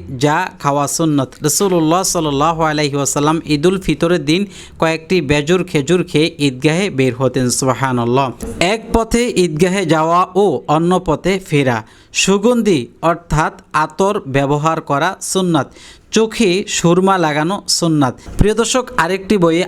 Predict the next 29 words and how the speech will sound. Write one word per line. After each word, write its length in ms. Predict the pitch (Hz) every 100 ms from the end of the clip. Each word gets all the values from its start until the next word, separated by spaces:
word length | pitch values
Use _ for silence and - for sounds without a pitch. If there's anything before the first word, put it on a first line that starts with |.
| 147
আরও 140 | 151 165
কিছু 180 | 175 - 165
সুন্নত 320 | - 151 165 165 147
উল্লেখ 200 | 139 143
করা 140 | 151 139
হয়েছে, 240 | 135 127 147
যেমন 180 | 135 143 160 170
অতি 200 | 165 214 -
সকালে 320 | 160 - 156 185 127
ঘুম 140 | 135 143 139
থেকে 200 | 131 131 127 135
ওঠা, 240 | 127 127 110 - - -
ফজরের 420 | 160 180 214 202 180
নামাজ 220 | 147 165 165 151
নিজ 200 | 160 208 151 147
মহল্লার 380 | 135 160 170 135
মসজিদে 460 | 143 - 147 143 139 -
পড়া, 200 | 127 151 -
মিসওয়াক 420 | 151 151 - 143 -
করা, 180 | 135 156 214 - - -
সুন্নত 300 | 190 208 220 214
তরিকায় 340 | 156 156 156 127
গোসল 240 | 143 160 143
করা, 160 | 139 156 - 131
যথাসম্ভব 560 | 147 156 202 202 151 147 165
উত্তম 320 | 165 - 180 170 160
পোশাক 300 | 151 - 170 -
পরিধান 320 | 143 139 151 170 147
করা, 160 | 143